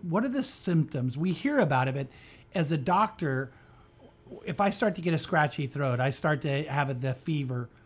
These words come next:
what am I really looking for to know if it's possibly coronavirus?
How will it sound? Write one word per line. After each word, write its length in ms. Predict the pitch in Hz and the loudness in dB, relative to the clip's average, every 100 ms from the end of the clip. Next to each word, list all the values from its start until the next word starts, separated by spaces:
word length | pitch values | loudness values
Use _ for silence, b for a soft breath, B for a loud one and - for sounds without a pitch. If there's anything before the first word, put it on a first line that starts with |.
| b | b
what 340 | - 151 160 233 | -8 0 4 4
am 140 | 226 | 6
I 80 | 196 | 4
really 420 | 143 143 165 156 | 2 2 2 2
looking 400 | 139 139 - 131 | 0 -4 -2 -2
for 220 | 123 139 | -2 -4
to 100 | 135 | -2
know 220 | 135 131 127 | 0 0 -2
if 100 | 139 | -4
it's 240 | 127 - - | -10 -14 -12
possibly 840 | - 151 135 143 123 131 127 120 B B B | -4 -2 -2 -4 -6 -2 -2 -4 B B B
coronavirus? 720 | - 151 135 120 120 - - | -6 -2 0 -2 -8 -14 -20